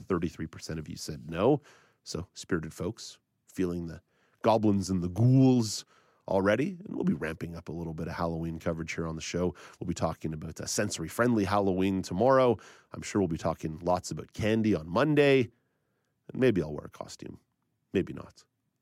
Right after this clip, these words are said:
Not really a costume guy. Maybe I'll wear a fedora,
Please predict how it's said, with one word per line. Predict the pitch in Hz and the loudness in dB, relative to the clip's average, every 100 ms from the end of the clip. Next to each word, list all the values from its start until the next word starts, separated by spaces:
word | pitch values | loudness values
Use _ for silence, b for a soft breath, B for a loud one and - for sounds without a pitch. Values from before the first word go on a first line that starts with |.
| _ | _
Not | - - | -4 2
really | 143 | 2
a | |
costume | - - - - - 76 - | 2 -4 -6 -6 -8 -12 -12
guy. | - - - _ _ _ _ _ _ _ _ _ _ _ _ 117 | -14 -14 -18 _ _ _ _ _ _ _ _ _ _ _ _ 0
Maybe | 127 | 4
I'll | 113 80 - _ | 4 0 -8 _
wear | 98 104 | 0 2
a | 92 | 2
fedora, | 85 76 69 - | -4 -6 -8 -12